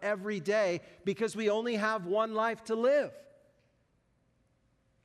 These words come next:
This morning, we have an opportunity to recommit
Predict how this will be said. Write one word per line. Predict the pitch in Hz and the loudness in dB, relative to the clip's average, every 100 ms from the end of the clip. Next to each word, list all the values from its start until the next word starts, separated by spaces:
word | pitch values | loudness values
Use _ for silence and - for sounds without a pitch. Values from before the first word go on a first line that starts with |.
| _ _ _ _ _ _ _ _ _ _ _ _ - | _ _ _ _ _ _ _ _ _ _ _ _ -6
This | 160 | -4
morning, | 196 220 196 | 0 2 2
we | |
have | 196 | 2
an | 185 | 0
opportunity | 190 170 196 196 165 | -2 -2 -2 0 0
to | 180 | -2
recommit | 143 196 226 190 196 214 127 | -2 -4 -4 -4 0 0 -2